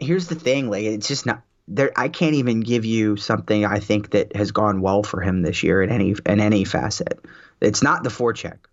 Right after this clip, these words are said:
and I think Mike Sullivan's been hesitant to put him out, um, you know, in situations where the Penguins need to generate momentum. Uh, and I think that's, you know, that, that's a big tell right there. Um,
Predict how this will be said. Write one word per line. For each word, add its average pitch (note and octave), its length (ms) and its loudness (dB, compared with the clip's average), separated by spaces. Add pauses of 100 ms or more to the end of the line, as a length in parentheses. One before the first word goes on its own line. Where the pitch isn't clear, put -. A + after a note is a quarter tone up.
and A2 80 -6
I A2 100 -4
think B2 180 -2
Mike A#2+ 240 0
Sullivan's G#2 720 -2
been F#2+ 400 -4
hesitant F#2+ 540 -4
to - 80 -18
put G#2 180 0
him F#2+ 100 0
out, F#2+ 360 0 (420)
um, F#2 540 0 (360)
you G#2+ 100 2
know, F#2+ 100 4
in G2 60 2
situations G#2 680 2
where G2 100 0
the G2+ 80 -2
Penguins G2+ 380 0
need G2+ 320 0
to G2+ 80 0
generate F#2+ 420 2
momentum. F#2+ 480 2 (580)
Uh, F#2+ 320 2
and G2 80 2
I G2+ 60 2
think F#2 160 2
that's, - 380 -6
you F2 100 0
know, F2 180 0 (380)
that, - 160 0 (140)
that's A2 220 0
a A2 40 2
big G2+ 240 0 (480)
tell G#2+ 280 2
right G2 280 0
there. G#2 400 -2 (440)
Um, F#2+ 640 0